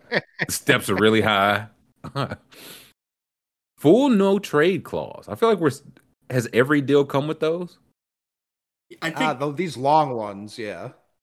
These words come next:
Speaker 3: it, it just feels like an added way to get leverage that isn't really leverage, you know? Like, it's pseudo leverage. But it also,
Speaker 2: Why?
Speaker 3: it makes it so
Speaker 2: Pseudo
Speaker 3: you
Speaker 2: on which side?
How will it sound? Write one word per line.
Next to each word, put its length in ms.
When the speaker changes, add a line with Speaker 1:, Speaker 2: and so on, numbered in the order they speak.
Speaker 3:
it, 180
it 100
just 240
feels 220
like 140
an 120
added 540
way 180
to 100
get 240
leverage 560
that 180
isn't 320
really 380
leverage, 680
you 120
know? 460
Like, 460
it's 180
pseudo 600
leverage. 720
But 100
it 100
also, 300
Speaker 2:
Why? 280
Speaker 3:
it 120
makes 260
it 100
so 140
Speaker 2:
Pseudo 140
Speaker 3:
you 60
Speaker 2:
on 180
which 140
side? 460